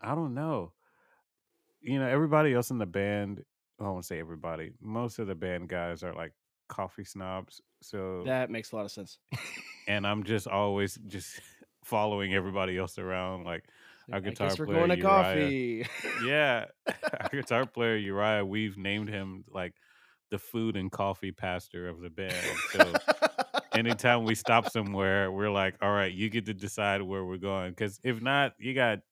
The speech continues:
Speaker 1: you know, six or seven guys trying to figure out what they wanna eat. It just, it can get,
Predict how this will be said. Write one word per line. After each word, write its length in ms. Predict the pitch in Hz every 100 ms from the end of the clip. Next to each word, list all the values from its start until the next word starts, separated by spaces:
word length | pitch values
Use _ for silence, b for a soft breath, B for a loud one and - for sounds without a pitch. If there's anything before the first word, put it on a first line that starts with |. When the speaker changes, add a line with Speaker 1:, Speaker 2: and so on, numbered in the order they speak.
| b b b b b b
Speaker 1:
you 100 | 123
know, 220 | 117 110
six 340 | 101 - 127 -
or 80 | 117
seven 340 | 123 113 110
guys 400 | 104 104 107 101
trying 200 | - 107
to 40 | 101
figure 240 | - 104
out 140 | 107 98
what 140 | 101
they 100 | 101
wanna 280 | 98 101 98 78
eat. 280 | 101 101 -
It 160 | 98 -
just, 380 | 98 90 - - _ _ _ _
it 120 | -
can 180 | - 90
get, 260 | 82 85